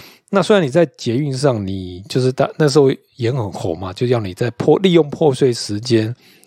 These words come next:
读书啊，听 podcast 啊，或者甚至听听音乐，偶尔处理一点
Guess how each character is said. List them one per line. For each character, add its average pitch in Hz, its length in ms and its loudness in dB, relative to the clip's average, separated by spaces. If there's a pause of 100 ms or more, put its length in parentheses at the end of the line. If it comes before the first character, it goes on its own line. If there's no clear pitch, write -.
(220)
读 104 220 0
书 120 300 0
啊， 101 360 0 (540)
听 147 220 0
podcast 127 760 -2
啊， 101 220 -2
或 127 160 -2
者 120 160 -6
甚 127 180 -4
至 123 180 -4
听 120 180 -4
听 123 120 -4
音 117 220 -6
乐， 117 140 -2
偶 110 320 0
尔 - 60 -6 (120)
处 - 160 -4
理 110 160 -2
一 117 40 -4
点 101 220 -2